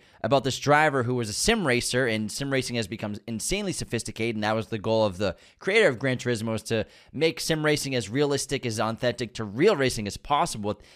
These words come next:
meticulous detail and insane research on cars and tracks and racing.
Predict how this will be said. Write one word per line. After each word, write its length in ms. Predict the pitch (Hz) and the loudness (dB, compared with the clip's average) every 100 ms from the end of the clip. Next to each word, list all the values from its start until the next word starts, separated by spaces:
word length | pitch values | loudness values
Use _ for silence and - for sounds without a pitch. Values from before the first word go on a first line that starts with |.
| _ | _
meticulous 560 | 120 - 196 - 156 117 | -10 -4 -4 -2 -4 -4
detail 640 | 104 131 - 123 117 113 - - _ | -4 -4 -2 0 2 2 -2 -20 _
and 260 | 123 117 107 - _ _ | 0 0 0 -6 _ _
insane 460 | 120 107 156 147 113 | -8 -4 -4 -4 -2
research 420 | 135 - 101 92 - | -2 0 -2 -2 -2
on 160 | 104 | -2
cars 460 | 95 101 98 101 95 | -2 -2 0 0 -2
and 100 | 98 | -6
tracks 420 | - 92 98 - | -2 0 -2 -6
and 120 | 95 | -6
racing. 400 | 90 92 98 120 | -6 -4 -6 -8